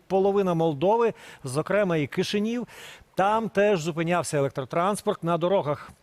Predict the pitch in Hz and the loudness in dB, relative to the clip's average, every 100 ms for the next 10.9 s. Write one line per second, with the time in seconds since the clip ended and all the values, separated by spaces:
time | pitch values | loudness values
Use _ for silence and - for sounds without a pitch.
0 | _ 139 151 170 131 151 170 170 - 156 | _ -6 0 2 2 0 -2 -2 -4 -4
1 | 147 147 - 165 196 214 196 - - _ | -2 -2 -2 2 2 2 -2 -10 -20 _
2 | 127 160 180 160 139 - 151 139 143 135 | -4 0 0 0 -4 -6 -4 0 0 0
3 | 135 165 151 190 170 160 160 185 175 165 | -2 -4 -2 -2 -2 -2 0 -2 0 0
4 | 175 196 - - - - - 175 180 - | 0 -2 -8 -20 -20 -10 -2 0 0 -4
5 | - 135 175 - - 202 185 175 165 147 | -10 -2 -2 0 0 2 2 2 0 0
6 | 156 160 160 - 160 180 180 170 160 160 | 0 0 -2 -4 -2 -2 -4 -2 -2 0
7 | 185 - 175 165 175 151 202 185 170 180 | 0 0 -2 0 -2 2 2 2 2 0
8 | 202 175 - 165 185 180 - 170 180 - | 0 -2 -2 0 2 2 2 2 2 0
9 | 190 180 175 - 151 - 175 156 190 175 | 0 0 -2 -4 -4 -2 0 0 -2 -2
10 | 156 156 147 156 135 175 170 143 | -2 -6 -6 -4 0 0 0 -4